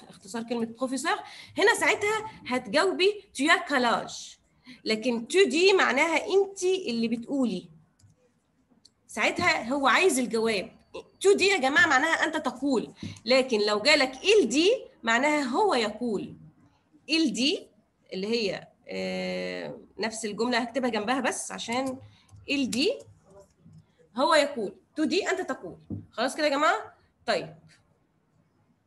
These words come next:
آه، بعد كده <coughs> الجزء الثالث هنبقى ليزارتيكل،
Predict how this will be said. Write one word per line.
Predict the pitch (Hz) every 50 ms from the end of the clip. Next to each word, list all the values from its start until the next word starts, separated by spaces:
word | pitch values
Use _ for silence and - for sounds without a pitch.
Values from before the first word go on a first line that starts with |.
| _ _ _ _ _ _ _ _ _ _ _ _ _ _ _ _ _ _ _ _ _ _ _ _ _ _ _ _ _ _ _ _ _ _ _ _ _ _ _ - - - - - - - - _ _ -
آه، | 202 202 202 202 202 202 196 196 196 196 190 190 190 185
بعد | 190 233 254 277 262 302
كده | - 285 254 240 262 392 - - - _ - - - - - - - - - _ - - _
<coughs> | - - - - - - 175 185 - - - - - - - - - - - - - - - - - - - - _ - _ _ - - _ _ _ _ _ _ _ -
الجزء | 214 214 202 294 311 - 262
الثالث | - - 285 302 311 311 - - _ - - _ _ _ _
هنبقى | 202 196 208 240 269 262 269 - - 254 254 254 - - 214
ليزارتيكل، | 233 240 226 247 - - - - 294 302 302 - 311 294 254 -